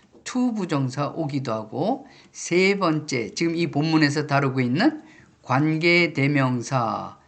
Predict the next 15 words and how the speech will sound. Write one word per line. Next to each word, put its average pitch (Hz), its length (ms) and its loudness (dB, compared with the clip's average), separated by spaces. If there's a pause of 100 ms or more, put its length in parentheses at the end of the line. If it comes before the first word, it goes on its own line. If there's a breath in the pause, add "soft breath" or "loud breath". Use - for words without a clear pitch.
(520 soft breath)
또는 247 300 2
관계부사가 151 1120 0
와서 147 600 2
관계사가 175 920 0
오고 214 460 -2
다음에 135 340 0
주어 127 340 -4
동사 107 560 -8 (180)
이런 180 300 0
모양이고요. 127 840 0 (540 loud breath)
이 254 400 2 (340 loud breath)
삼 254 400 2
번에서 220 1160 2
관계대명사가 170 1500 0
생략돼서 - 1000 -2